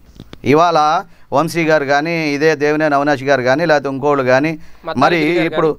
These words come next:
Speaker 2: కానీ.
Speaker 1: ఆ, ఈ, ఈ గిరి గారు కానీ, ఇంకోళ్ళు కానీ వీళ్ళు చేరారు అంటే వీళ్ళు జగన్మోహన్ రెడ్డి చేసేటటువంటి అభివృద్ధిని చూసి, చంద్రబాబు సినిమా అయిపోయింది, ముప్పై నలభై ఏళ్లలో ఇక మన్-, మళ్ళీ తిరిగి రాదు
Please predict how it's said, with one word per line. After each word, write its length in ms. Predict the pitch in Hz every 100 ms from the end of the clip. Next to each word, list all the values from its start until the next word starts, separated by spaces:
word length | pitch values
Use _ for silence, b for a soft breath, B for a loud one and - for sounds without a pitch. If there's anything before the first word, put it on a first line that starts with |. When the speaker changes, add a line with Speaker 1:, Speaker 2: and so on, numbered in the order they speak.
| -
Speaker 2:
కానీ. 120 | 147
Speaker 1:
ఆ, 360 | 147 202 226 135
ఈ, 140 | 127
ఈ 480 | 160 160 160 170 147
గిరి 140 | 156 160
గారు 200 | 165 151
కానీ, 240 | 147 170
ఇంకోళ్ళు 300 | 156 156 156
కానీ 200 | 147 160
వీళ్ళు 280 | 160 147 123
చేరారు 600 | 156 180 175 160 175 185
అంటే 560 | 139 156 147 123 156 262 b b b -
వీళ్ళు 260 | 131 165 143
జగన్మోహన్ 480 | 135 151 160 160
రెడ్డి 220 | 147 135 127
చేసేటటువంటి 580 | 131 127 117 113 120 113
అభివృద్ధిని 460 | 107 123 127 120 117
చూసి, 680 | - 131 - 143 143 110 - - - - b b b -
చంద్రబాబు 440 | 143 170 165 160 156
సినిమా 340 | 151 143 151
అయిపోయింది, 880 | 143 139 151 147 143 160 147 104 - b b b b -
ముప్పై 340 | 143 156 170
నలభై 280 | 165 160 156
ఏళ్లలో 360 | 160 170 165 165
ఇక 160 | 151
మన్-, 360 | 143 143 151 151 135 160
మళ్ళీ 380 | 139 143 156 160
తిరిగి 320 | 151 143 143
రాదు 680 | 127 131 123 143 135 104